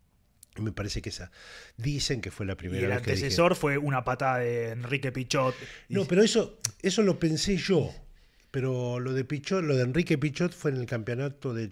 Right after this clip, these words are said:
Speaker 1: del noventa y nueve. No sé por qué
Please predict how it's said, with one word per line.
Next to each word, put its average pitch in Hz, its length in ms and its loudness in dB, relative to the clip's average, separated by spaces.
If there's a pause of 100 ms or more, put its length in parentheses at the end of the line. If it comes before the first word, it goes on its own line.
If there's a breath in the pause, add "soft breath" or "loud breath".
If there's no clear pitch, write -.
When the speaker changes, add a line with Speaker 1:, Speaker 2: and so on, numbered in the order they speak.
Speaker 1:
del 107 440 -8
noventa 107 360 -8
y 110 60 -6
nueve. 110 800 -6 (400)
No 110 480 -10
sé 190 140 -4
por 143 200 -4
qué 160 460 -2